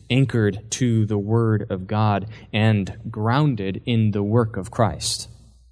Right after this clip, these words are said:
That's what any true spiritual leader is going to pour himself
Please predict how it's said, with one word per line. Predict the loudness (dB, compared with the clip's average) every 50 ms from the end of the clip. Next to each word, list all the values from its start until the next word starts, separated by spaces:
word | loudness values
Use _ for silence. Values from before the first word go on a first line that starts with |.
| _ _ _ _ _ _ _ _ _ _ -20 _ -20 _ _ _ -20 _ _ _ _ _ -20 -20 -20 -20 _ _ -20 _ -20 _ _ -20 -20 _ _ _ -20 _ _ _ _ -20 _ -20 -20 _ -20 -20 -20 -20 -20 -20 -20 -20 -20 -20 -20 _ _ -8
That's | -6 -4 -2 -2
what | -2 0 2
any | 2 2 2 0 -2
true | -2 0 0 2
spiritual | 2 0 -2 0 0 0 0 0 -2 -2
leader | 0 0 2 2 2
is | 2 0 0
going | 0 0 0
to | -2
pour | -2 0 2 2 2
himself | 2 0 -2 0 2 2 2 0 -2